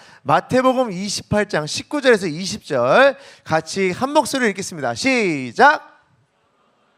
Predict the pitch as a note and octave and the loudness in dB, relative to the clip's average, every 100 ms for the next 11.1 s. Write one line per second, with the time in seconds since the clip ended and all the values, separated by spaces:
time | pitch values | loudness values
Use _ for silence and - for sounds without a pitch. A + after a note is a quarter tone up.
0 | _ _ _ _ _ _ _ _ - - | _ _ _ _ _ _ _ _ -10 -10
1 | - _ _ _ - G3+ B3 B3+ B3+ C4 | -10 _ _ _ -2 0 2 0 2 2
2 | B3+ A#3+ A3+ G#3+ F#3 - - - - - | 4 2 2 0 -2 -10 -14 -16 -20 -20
3 | _ _ - A#3 C4 B3 G3 D3+ - - | _ _ 0 0 4 2 2 -4 -6 -18
4 | - D4+ D4+ B3 D#3+ B2 B3+ E4 D#3 - | -2 2 4 4 2 2 2 2 0 -10
5 | _ _ E3+ A3+ A3 A3+ A#3+ D3+ D3 D#3+ | _ _ 2 2 4 4 4 2 2 2
6 | G3+ G#3 G#3+ G3+ E3+ D#3+ G3+ B3 B3+ - | 2 0 -2 0 0 2 4 4 2 -4
7 | C#3+ D3 D3+ G3+ D3 D3 F#3 F#3 F#3 G#3+ | -2 0 0 -4 -4 -6 -2 0 2 2
8 | C4+ C4+ - C3+ C#3 E3+ G#3 A#3 G3+ F3+ | 2 0 -4 -4 2 4 4 4 2 0
9 | A#3+ A3 B2 - _ _ _ _ _ _ | 2 4 0 -6 _ _ _ _ _ _
10 | _ _ _ _ _ B2+ D3 F3+ D3+ E3+ | _ _ _ _ _ -16 -14 -12 -8 -8
11 | B3+ | -10